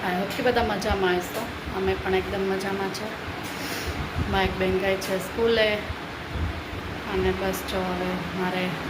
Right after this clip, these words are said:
કામકાજ થઈ ગયું છે, નાસ્તા પાણી થઈ ગયા છે. જાઉં છે યાર્ડમાં બટેટા અને તરબૂચ ને બધું લેવા.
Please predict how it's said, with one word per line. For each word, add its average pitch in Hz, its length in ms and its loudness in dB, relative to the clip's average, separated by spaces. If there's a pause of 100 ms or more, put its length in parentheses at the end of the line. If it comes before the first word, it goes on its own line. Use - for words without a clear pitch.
(200)
કામકાજ 190 380 2 (120)
થઈ 196 180 -2
ગયું 214 180 0
છે, 214 240 2
નાસ્તા 196 360 0
પાણી 185 280 2
થઈ 196 160 -2
ગયા 208 240 4
છે. - 80 -2 (600)
જાઉં 196 340 4
છે 190 220 2
યાર્ડમાં 208 500 4 (300)
બટેટા 190 540 0
અને 180 200 4
તરબૂચ 196 480 -2 (140)
ને 185 140 2
બધું 190 280 0
લેવા. 208 240 2